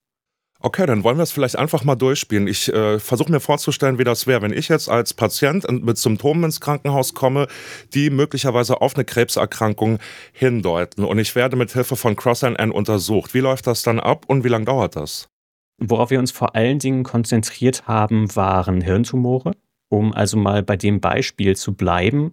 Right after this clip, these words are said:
Speaker 2: äh, wäre der klassische Ablauf, äh, Sie kommen ins, äh, Krankenhaus, werden neurologisch untersucht und irgendwann wird eine Bildgebung gemacht.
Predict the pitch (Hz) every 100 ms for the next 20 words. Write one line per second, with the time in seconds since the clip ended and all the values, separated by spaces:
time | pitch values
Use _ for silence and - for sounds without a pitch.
0 | - - - _ - 101 98 104 104 104
1 | 98 - 110 - 139 131 - - 117 101
2 | 101 101 - - 95 87 - 92 87 -
3 | 90 87 - - 87 - 120 147 147 117
4 | 120 120 - - 87 90 85 87 85 92
5 | - 95 98 87 113 135 - 98 101 98
6 | 98 87 87 87 123 - 87 87 82 92
7 | - 87 95 - -